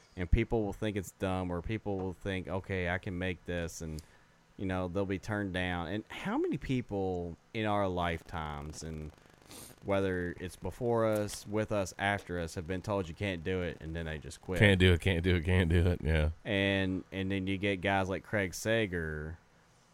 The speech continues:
Speaker 1: who won't take no for an answer and make it. I mean, my gosh, dude. Vern, <laughs> Vern freaking Lundquist and Craig Sager. The, the first guy who interviewed Hank Aaron after his seven hundred fifteenth home run,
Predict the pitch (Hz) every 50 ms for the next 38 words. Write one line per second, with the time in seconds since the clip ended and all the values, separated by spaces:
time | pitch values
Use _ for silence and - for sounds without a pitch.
0 | _ _ - 92 92 90 87 85 85 82 82 82 80 76 62 73 95 101 101 -
1 | - - 113 107 80 95 98 98 95 92 - - 92 87 82 80 87 92 95 92
2 | 87 - - 87 82 78 78 76 78 78 76 78 78 - _ _ _ _ _ _
3 | _ _ - 90 87 85 85 92 117 135 127 - - 82 76 67 - - _ -
4 | - _ _ _ _ - - 90 95 95 87 80 78 82 90 92 92 85 73 73
5 | 73 65 62 - - - - 69 69 69 69 67 95 - - 101 113 127 135 139
6 | 139 - - _ - - - - - - - - _ - - - - 156 147 131
7 | 165 165 160 165 156 - - - 143 135 - 131 120 113 98 90 90 90 92 92
8 | 95 90 82 - - 85 80 78 76 78 - - - _ _ _ _ _ 101 92
9 | 87 80 - - 95 98 95 92 85 85 - - 90 85 82 80 73 71 69 76
10 | - - - - - - _ _ - _ _ - - - - - - 60 78 78
11 | 64 - - 95 107 95 - 143 139 151 151 - - - 143 139 135 135 135 135
12 | 131 135 127 113 - 120 123 120 120 117 104 113 113 113 113 101 98 110 120 131
13 | 127 - 120 120 117 113 107 101 104 104 - 101 95 - - - 120 131 131 123
14 | 123 123 120 95 - - 117 113 - - 120 113 104 - - 107 104 101 98 92
15 | 90 90 90 87 85 87 85